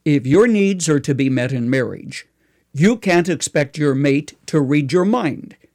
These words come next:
You've got to learn to express yourself. Too often, people fall into the trap of thinking,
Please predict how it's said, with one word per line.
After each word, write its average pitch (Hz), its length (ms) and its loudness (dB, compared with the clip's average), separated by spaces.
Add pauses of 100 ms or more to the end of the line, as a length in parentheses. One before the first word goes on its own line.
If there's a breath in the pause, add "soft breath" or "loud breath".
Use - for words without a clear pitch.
(560)
You've 139 340 2
got 220 260 0
to 196 100 0
learn 143 400 -2
to 151 180 0
express 175 640 -4
yourself. - 800 -4 (1040)
Too 226 200 6
often, 175 420 2
people 185 360 0
fall 160 320 0
into 165 240 2
the 151 100 0
trap 143 400 -4
of 135 140 -2
thinking, 131 460 -4